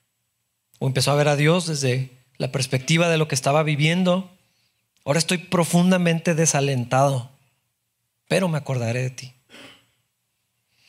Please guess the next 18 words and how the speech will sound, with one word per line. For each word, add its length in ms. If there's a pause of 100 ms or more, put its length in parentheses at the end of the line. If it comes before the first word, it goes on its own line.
(2000)
Yo 100
creo 140
que 80
muchos 960 (800)
han 140
pasado 300
por 140
momentos 400
así, 260 (220)
o 100
están 240
pasando 320
por 140
momentos 420
así, 260 (1000)
donde 220
dices, 380
"Eh, 120